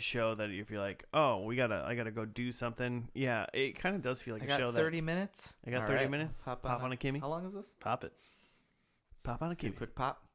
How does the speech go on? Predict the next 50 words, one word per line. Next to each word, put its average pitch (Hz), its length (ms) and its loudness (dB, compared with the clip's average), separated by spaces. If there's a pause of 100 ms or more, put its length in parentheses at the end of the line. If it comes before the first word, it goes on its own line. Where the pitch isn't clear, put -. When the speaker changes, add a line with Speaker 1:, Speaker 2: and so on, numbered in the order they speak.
Speaker 1:
I - 20 -4
mean, 147 140 0
Speaker 3:
Yeah. 147 80 2
Speaker 1:
this 147 220 0
last 160 240 2
episode 147 220 -2
was 123 120 -4
thirty-eight 117 400 -2
minutes, 107 320 -6
but - 140 -6
I - 20 -6
feel 127 160 -6
like 120 140 -6
the - 100 -8
other 113 240 0
ones 101 320 -6
were, 101 100 -8
like, 85 220 -8
twenty, - 300 -8
Speaker 2:
A - 20 -10
little 107 160 -8
shorter. 104 300 -4
Speaker 1:
twenty-two, 101 260 -4
Speaker 3:
Yeah, 127 140 2
Speaker 1:
twenty-five. 123 180 -2
Speaker 3:
generally 151 420 4
in 131 120 0
and 123 80 2
around 117 280 0
a 107 40 -2
half 101 240 -2
an 104 60 -6
hour. 101 200 -6 (140)
Yeah. 117 120 -10
Speaker 1:
Yeah. 95 80 -8 (120)
Speaker 2:
Like, 143 400 4 (500)
like, 131 220 -2
maybe 147 180 2
if 160 140 -2
I 160 60 2
can 156 180 -4
pull, - 280 -4
bring 135 180 -2
myself 139 420 -2
to 123 280 2 (880)
start 123 380 0
actually 117 320 0
watching 113 360 0
Breaking 110 420 -4
Bad, 143 300 2